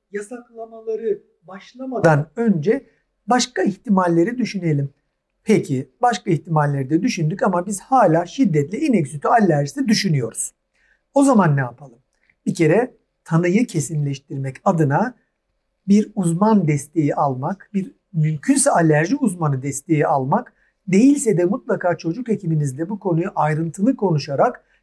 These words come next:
gerekiyorsa bazı tetkikleri yaparak tanıya ulaşmak önemli.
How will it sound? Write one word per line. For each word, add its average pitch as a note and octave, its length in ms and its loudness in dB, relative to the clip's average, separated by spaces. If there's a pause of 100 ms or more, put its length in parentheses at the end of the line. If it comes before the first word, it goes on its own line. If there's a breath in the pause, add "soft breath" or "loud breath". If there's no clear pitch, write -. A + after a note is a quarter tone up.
(160)
gerekiyorsa F3 800 2
bazı F#3+ 320 2
tetkikleri E3 600 -4
yaparak F#3+ 520 -4 (200)
tanıya E3 360 4
ulaşmak F#3+ 480 0
önemli. B2+ 500 -6